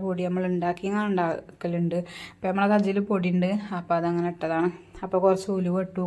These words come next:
കടുക് ഇട്ട്, പിന്നെ, ഏ, കുറച്ച് ചുവന്നമുളകും അതേമാതിരി കുറച്ച് കരിവേപ്പിൻ്റെ ഇലയും ഒക്കെ ഇട്ടുങ്ങാണ്ട് പിന്നെ കുറച്ച് സാമ്പാർ പൊടി ഇതിലേക്കാണ്ട് ഇട്ടുങ്ങാണ്ട് നമുക്ക് ഇതിലേക്കാണ്ട് ഒഴിച്ച് കൊടുക്കുക. അങ്ങനെ നമ്മളെ സാമ്പാറിൻ്റെ പരിപാടി അങ്ങോട്ട് ഒരുങ്ങി കിട്ടിയിരിക്കും കേട്ടോ മക്കളെ. ഈ സാമ്പാറായി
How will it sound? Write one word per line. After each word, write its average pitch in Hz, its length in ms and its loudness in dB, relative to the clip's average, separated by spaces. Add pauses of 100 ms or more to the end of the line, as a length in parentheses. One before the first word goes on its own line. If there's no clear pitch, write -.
കടുക് 175 300 2
ഇട്ട്, 185 240 -2
പിന്നെ, 175 220 2 (640)
ഏ, 196 40 -2 (240)
കുറച്ച് 190 260 0
ചുവന്നമുളകും 175 720 2
അതേമാതിരി 175 380 0
കുറച്ച് 180 280 -2
കരിവേപ്പിൻ്റെ 170 520 2
ഇലയും 175 240 0 (200)
ഒക്കെ 180 200 -4
ഇട്ടുങ്ങാണ്ട് 170 400 -2 (540)
പിന്നെ 175 200 4 (280)
കുറച്ച് 196 360 -4
സാമ്പാർ 180 440 4
പൊടി 175 180 2
ഇതിലേക്കാണ്ട് 175 380 -2
ഇട്ടുങ്ങാണ്ട് 170 420 2
നമുക്ക് 180 300 2 (240)
ഇതിലേക്കാണ്ട് 175 380 0
ഒഴിച്ച് 165 240 -6
കൊടുക്കുക. 151 280 -6 (440)
അങ്ങനെ 202 220 0
നമ്മളെ 208 260 0
സാമ്പാറിൻ്റെ 208 580 4
പരിപാടി 170 420 4
അങ്ങോട്ട് 175 240 2 (320)
ഒരുങ്ങി 185 320 2
കിട്ടിയിരിക്കും 165 340 -4
കേട്ടോ 175 200 -2
മക്കളെ. 175 280 0 (440)
ഈ 214 120 2
സാമ്പാറായി 208 600 4